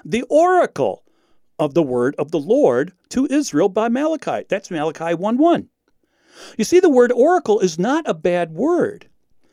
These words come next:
It's mentioned eighteen times in the Old Testament and at least twice in the New Testament as being the word of God. The word of God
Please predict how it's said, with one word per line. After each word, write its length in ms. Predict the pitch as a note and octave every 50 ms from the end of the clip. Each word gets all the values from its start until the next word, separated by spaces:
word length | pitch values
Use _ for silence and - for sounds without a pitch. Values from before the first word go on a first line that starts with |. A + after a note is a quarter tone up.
| _ _ _ _ _ _ _ _ _ _ _ _ _
It's 220 | - G3+ - - E3+
mentioned 500 | F3+ G#3+ C#4+ E4 D#4+ - - G3 - - -
eighteen 760 | B3 D4+ E4+ F#4+ G#4+ - - - - C4+ C#4 C#4 C#4 C4+ B3+
times 680 | - - A3+ C4 C#4+ A#3 E3+ C3+ C3 D3 F3+ F#3 - - -
in 280 | G#3 A3 A#3 A3 A3
the 140 | A3 G#3+ - -
Old 300 | F#3+ E3+ E3+ E3+ E3+ -
Testament 480 | - - B3 C4 - - - F3 -
and 140 | F#3 F3 F3+
at 100 | F#3 -
least 320 | E3+ F#3 A#3 G#3 - -
twice 480 | - - A3 B3+ C#4+ D#4+ D4+ B3 - -
in 180 | - A3 G#3+ G3
the 80 | G3
New 220 | G3+ G3 A3+ D4 D4
Testament 640 | D4 - - - G#2+ - - - G#2 G2 G2+ - _ _ _ _ _ _ _ _ - - - - _
as 160 | E3 D3+ B2+
being 300 | A#2+ B2+ D#3 D#3 E3 E3
the 180 | D#3 C#3 - C3+
word 580 | B2 A2 A2+ B2+ A#2+ A#2 A2 A2 A2+ B2 C#3+ - _ _ _
of 240 | - C3 D#3+ E3 - _ C#3 A#2+
God. 580 | - - G#3 B3+ D#4 D4 D#3 G#2+ - - - - _ _ _ _ _ _ _ _ _ - - _ _ _ _
The 100 | - B2+
word 260 | A2+ A#2+ C3+ E3 G#3
of 140 | B3 A3 D3
God 400 | A2+ D3+ C3+ B2 A#2 A#2 C#3+ -